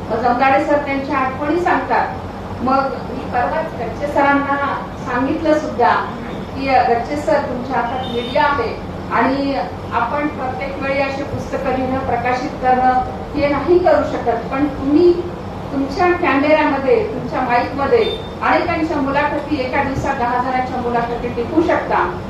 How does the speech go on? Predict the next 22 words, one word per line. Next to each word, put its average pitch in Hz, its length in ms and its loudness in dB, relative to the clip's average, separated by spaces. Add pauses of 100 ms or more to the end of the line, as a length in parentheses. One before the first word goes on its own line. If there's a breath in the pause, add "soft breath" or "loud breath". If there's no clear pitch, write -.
(180)
तर 311 100 4
तुम्ही 311 320 0
या 330 100 0
परिवर्तनाच्या 285 880 -2
माध्यमातून, 277 800 -4 (340)
या, 262 260 -2 (240)
अ, - 40 -4 (120)
चळवळीच्या 277 520 4
माध्यमातून 240 680 0 (480)
तुमचं, 269 400 -2
तुमचं 285 440 -4
माईक 285 460 0
या 269 80 0
ठिकाणी 240 380 -2
चालवा." 240 600 2 (300)
अशा 349 200 0
पद्धतीने 330 540 -2
आमच्या 302 300 2
नेहमीच 269 680 -2
चर्चा 294 380 4
होत - 260 2
असतात. - 440 -2